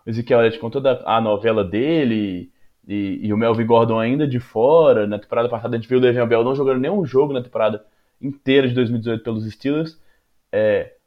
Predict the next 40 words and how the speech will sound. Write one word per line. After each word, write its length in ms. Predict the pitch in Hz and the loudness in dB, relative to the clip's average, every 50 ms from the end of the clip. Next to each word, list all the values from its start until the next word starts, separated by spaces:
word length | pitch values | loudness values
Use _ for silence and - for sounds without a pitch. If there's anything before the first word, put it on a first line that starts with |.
| _ _ _ _ _ _ _ _ _ _ _ _ _ _ - | _ _ _ _ _ _ _ _ _ _ _ _ _ _ -8
e, 80 | - 127 | -6 -6
e, 680 | 120 - 123 139 135 131 123 107 - - _ _ - - | -4 -2 0 0 2 2 0 -2 -4 -14 _ _ -8 -8
e 20 | |
assim, 180 | 139 - - 139 | -6 -6 -4 2
eu, 180 | 131 156 208 214 - - | 4 4 4 6 2 4
eu, 280 | - 196 220 - - - - | 6 6 6 6 4 0 4
eu 140 | 175 208 220 | 4 6 6
já 120 | 254 220 | 4 2
tenho 200 | 220 262 240 233 | 2 2 -2 -4
aqui 340 | 233 233 - 226 208 - 196 | -4 -4 -6 -4 -4 -2 0
a, 240 | 160 175 160 - - | 2 2 2 2 0
comigo 340 | - 175 170 170 175 170 | 0 0 2 2 2 0
a 40 | 180 | 0
minha 140 | 185 185 185 | 0 0 -2
opinião, 500 | 185 - 208 202 180 135 110 101 98 - - _ _ _ - | -2 -2 -2 0 2 2 2 2 0 -4 -12 _ _ _ -6
mas 220 | 117 127 139 139 - | -2 -2 -2 0 4
você 100 | 165 160 | 4 6
acha 260 | 151 180 - - 196 | 6 4 2 0 -6
que, 280 | - 196 185 170 160 | -4 -4 -6 -4 -4
diferente 760 | 143 131 135 - - 170 160 156 156 165 190 208 208 - 196 175 | -6 -6 -8 -6 0 2 2 2 2 0 -2 -4 -6 -8 -10 -8
de 460 | 165 175 180 170 160 143 - - _ | -8 -6 -6 -4 -4 -4 -6 -6 _
caras 300 | - 151 131 135 135 131 | 0 2 2 2 2 0
como 220 | - 143 143 139 139 | -4 -4 -2 0 0
o 240 | 135 120 127 131 | 0 0 0 0
Ezekiel 340 | 120 117 127 127 - 123 110 | -2 -2 -4 -2 0 0 2
Elliott, 380 | 107 101 101 101 - - - _ _ _ _ _ _ | 2 0 -2 -4 -8 -14 -20 _ _ _ _ _ _
que 100 | - - | -16 -4
foi 180 | - 139 127 | -2 -2 -2
super 380 | 131 - - - 170 - 220 - | -2 -4 -6 -6 0 0 0 2
criticado 400 | - 185 - - - 127 127 127 | 2 -2 -2 2 2 2 2 2
pelo 140 | 135 131 120 | 0 0 4
valor 420 | 131 123 113 117 127 143 160 156 | 6 6 6 6 6 4 4 2
do, 80 | 139 120 | -2 -4
do 340 | 117 113 110 107 107 110 | -10 -12 -12 -10 -8 -8
dinheiro 280 | 107 110 117 113 107 110 | -6 -4 -4 -4 -4 -4
que 80 | 110 113 | -4 -6
ele 80 | 107 | -6
recebeu 180 | 101 113 107 104 | -6 -6 -8 -8
no 80 | 107 | -8
contrato, 400 | - 107 107 101 104 92 - - | -4 -6 -4 -2 -2 -4 -4 -6